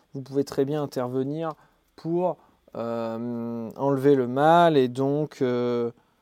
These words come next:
recommencer plus tard. Si vous les avez laissés ensemble pour la nuit, eh bon, bah, y a plus qu'à espérer que la femelle, elle pète pas les plombs et qu'elle ne s'en prenne pas à lui comme petit encas. Voilà.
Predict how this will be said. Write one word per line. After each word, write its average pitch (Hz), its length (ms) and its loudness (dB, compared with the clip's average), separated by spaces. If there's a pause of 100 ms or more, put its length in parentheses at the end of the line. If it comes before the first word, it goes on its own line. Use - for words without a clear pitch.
(380)
recommencer 127 720 -4
plus 139 160 -8
tard. 117 320 -12 (320)
Si - 140 -10
vous 156 120 2
les 139 200 4
avez 131 200 2
laissés 123 260 -4
ensemble 127 300 -6
pour 120 160 -8
la 113 100 -6
nuit, 156 260 -6
eh 131 100 -6
bon, 113 240 -12
bah, 113 140 -8
y 110 60 -10
a 113 60 -10
plus 135 160 -14
qu'à 135 100 -6
espérer 120 440 -6
que 127 100 -12
la 117 40 -8
femelle, 135 320 -8
elle 120 100 -6
pète 113 220 -10
pas 123 140 -6
les 110 120 -6
plombs 151 320 -10
et 117 100 -12
qu'elle 120 340 -16 (600)
ne 131 140 -8
s'en 113 580 -12
prenne 120 300 -12
pas 139 180 -2
à 120 80 -2
lui 127 380 -8 (680)
comme 170 400 0 (760)
petit 147 420 -8
encas. 147 320 -10 (1400)
Voilà. 135 300 -4